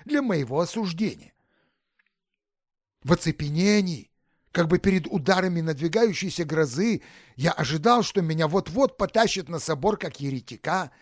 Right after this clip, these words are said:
нечестивца или отступника. И если допустимо сравнение блохи со львом и муравья со слоном, то мои враги преследовали меня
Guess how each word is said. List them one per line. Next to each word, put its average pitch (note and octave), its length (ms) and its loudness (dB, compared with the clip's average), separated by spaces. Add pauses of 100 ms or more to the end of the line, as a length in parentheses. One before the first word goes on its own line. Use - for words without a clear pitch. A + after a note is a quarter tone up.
(200)
нечестивца D#3 840 -2
или C#3 160 -4
отступника. - 840 -4 (1600)
И D#3 100 4
если F#3+ 200 4
допустимо A3+ 560 2
сравнение F#3 580 2
блохи E3+ 560 0
со C#3+ 200 -6
львом C3+ 540 -2 (560)
и D#3+ 80 2
муравья F3+ 560 4
со C#3 180 -6
слоном, A#3+ 640 2 (260)
то F#3 120 4
мои G#3 260 6
враги C#4+ 340 4
преследовали A#3+ 800 2
меня F3 340 0